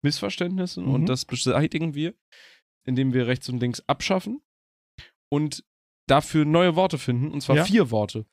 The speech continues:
Speaker 2: Ja, bitte.
Speaker 1: Dein rechts kriegt ein eigenes Wort,
Speaker 2: Mhm.
Speaker 1: mein rechts kriegt ein eigenes Wort
Speaker 2: Ja,
Speaker 1: und dann
Speaker 2: okay.
Speaker 1: kommt es nie wieder zu Missverständnissen.
Speaker 2: Okay, wie, hast du ein Beispiel?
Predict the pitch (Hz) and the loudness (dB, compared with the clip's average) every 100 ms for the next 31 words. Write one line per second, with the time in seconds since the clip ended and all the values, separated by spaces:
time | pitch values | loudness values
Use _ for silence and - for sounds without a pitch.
0 | - 175 160 131 160 185 190 - - 156 | -2 0 2 2 2 0 -4 -4 -4 -4
1 | 127 - 147 202 180 180 220 - 160 156 | 0 2 2 0 -4 -4 -6 -6 2 4
2 | 220 127 151 175 185 - 196 - 208 196 | 6 6 4 0 -4 -8 -12 -10 -8 -6
3 | 190 185 190 185 151 160 - 170 156 156 | -6 -6 -2 2 2 2 2 0 0 0
4 | 151 196 202 196 - 196 220 170 - 113 | 2 2 2 0 -4 -8 -8 -8 -8 -8
5 | 110 - - - _ _ _ - 143 160 | -10 -12 -16 -18 _ _ _ -8 0 0
6 | 139 - 151 - 151 - 143 131 151 254 | 0 -2 -4 -2 -2 0 2 2 2 0
7 | 370 | 0